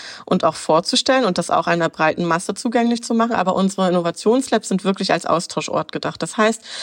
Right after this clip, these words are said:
wir treffen uns da mit Partnern, mit denen wir zusammenarbeiten. Wir holen uns auch natürlich, ähm,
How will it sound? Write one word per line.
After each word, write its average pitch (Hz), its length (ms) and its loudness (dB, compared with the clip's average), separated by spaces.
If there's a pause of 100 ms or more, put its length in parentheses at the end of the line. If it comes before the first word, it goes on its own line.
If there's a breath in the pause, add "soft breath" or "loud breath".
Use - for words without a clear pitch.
(120)
wir 196 80 0
treffen 214 300 0
uns 185 220 0
da 190 100 2
mit 196 160 0
Partnern, 175 420 0
mit 175 140 -6
denen 175 140 -2
wir 175 100 -6
zusammenarbeiten. 170 800 -2
Wir 180 140 -2
holen 208 220 2
uns 190 160 -4
auch - 160 0
natürlich, 185 580 -2
ähm, 175 140 -4